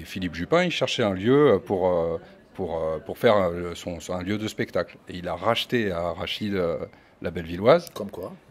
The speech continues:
Speaker 1: Et, euh, et bon, voilà, tout ça, ça s'est fait comme ça.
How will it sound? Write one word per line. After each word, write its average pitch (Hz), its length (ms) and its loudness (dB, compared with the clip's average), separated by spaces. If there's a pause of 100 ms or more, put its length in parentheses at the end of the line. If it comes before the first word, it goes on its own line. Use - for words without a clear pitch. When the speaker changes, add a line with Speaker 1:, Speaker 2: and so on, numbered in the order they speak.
Speaker 1:
Et, 90 180 -4
euh, 85 840 -4
et 87 280 -12
bon, 104 140 0
voilà, 101 380 0
tout - 120 -12
ça, 120 140 -2
ça 117 140 -6
s'est 107 140 -10
fait 104 120 -8
comme 95 160 -4
ça. 76 200 -6